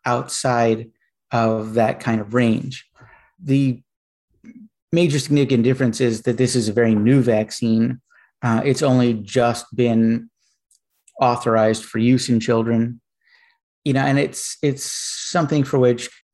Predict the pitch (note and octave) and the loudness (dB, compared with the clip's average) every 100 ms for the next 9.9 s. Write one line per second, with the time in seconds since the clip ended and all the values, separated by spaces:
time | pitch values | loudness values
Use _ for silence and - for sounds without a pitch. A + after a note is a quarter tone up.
0 | - D3+ B2 D3+ F3+ F3+ C3+ C3 B2 - | -4 -2 0 0 2 2 2 2 0 -2
1 | A#2+ A#2 A#2+ A#2+ A#2+ - _ - - _ | 0 0 0 -2 -4 -8 _ -20 -20 _
2 | C#3 A2+ A#2+ E3+ - C#3 - A#2+ A#2 A2+ | 0 2 2 2 0 -2 0 2 2 -2
3 | - C#3 A#2+ A2+ A2+ A#2 G#2+ A2+ A#2 - | -4 0 0 0 0 -2 0 -2 -4 0
4 | C#3+ C#3 A2+ G#2+ G#2+ A#2+ A2 A2+ A#2 A2+ | 0 2 0 -2 -2 0 0 0 -2 -2
5 | A#2+ B2+ B2 G#2+ A2 A#2+ - G#2 - G#2+ | 2 4 4 4 2 0 -2 -6 -4 -2
6 | G#2+ A#2 G#2+ - - - A2+ A2 - _ | -2 -2 -4 -4 -8 -4 -4 -4 -8 _
7 | _ _ _ _ _ _ E3 E3 D#3+ C3 | _ _ _ _ _ _ 0 2 2 2
8 | B2+ A#2 A#2 A2+ C3 A#2+ A2 A2+ A2 G#2+ | 2 2 -2 -2 2 2 2 2 2 0
9 | A2+ A2 A#2+ A2+ A2+ - A2+ G#2+ | 0 0 2 4 4 2 2 2